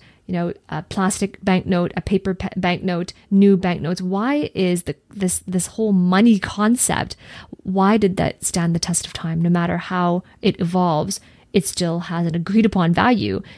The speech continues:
and it's still that unit of measure of wealth and price. So why does that happen?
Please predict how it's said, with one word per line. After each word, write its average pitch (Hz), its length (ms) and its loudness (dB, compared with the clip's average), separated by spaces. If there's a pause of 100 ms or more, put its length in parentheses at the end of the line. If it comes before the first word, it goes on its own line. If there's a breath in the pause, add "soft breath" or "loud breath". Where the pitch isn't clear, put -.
(120)
and 180 140 4
it's 170 100 2
still 175 440 -2
that 82 320 -2 (100)
unit 180 380 4
of 170 180 -4
measure 170 440 -2
of - 340 -8
wealth - 480 -8
and 180 160 -2
price. - 480 -10 (340 soft breath)
So 226 160 0
why 226 340 2
does 214 240 4
that 170 240 -2 (120)
happen? - 420 -10